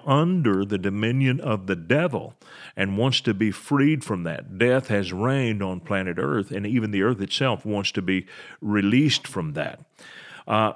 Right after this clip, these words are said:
then, uh, the last thing that we covered in our last lesson was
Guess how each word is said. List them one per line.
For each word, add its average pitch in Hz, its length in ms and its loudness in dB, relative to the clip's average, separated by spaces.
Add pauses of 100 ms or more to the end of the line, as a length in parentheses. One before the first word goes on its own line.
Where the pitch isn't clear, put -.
(120)
then, 147 520 6
uh, 156 280 -2
the 113 200 0
last 104 360 2
thing 104 200 0
that 90 80 -2
we 90 120 -2
covered 123 440 2
in 92 80 -4
our 90 100 0
last 95 320 0
lesson 123 400 0
was 98 320 0